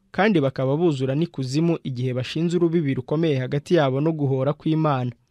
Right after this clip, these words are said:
Nta gishobora kubahwiturira kubaha Imana. Ni uko biyeguriye umushukanyi uko bakabaye, maze bahinduka isanga n'ingoyi,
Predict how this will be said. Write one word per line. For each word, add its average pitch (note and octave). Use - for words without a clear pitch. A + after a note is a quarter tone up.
Nta D#3+
gishobora E3+
kubahwiturira C3
kubaha B2+
Imana. C3+
Ni D3+
uko G3+
biyeguriye C3+
umushukanyi C3+
uko F3
bakabaye, C#3+
maze F3+
bahinduka C3
isanga C#3
n'ingoyi, E3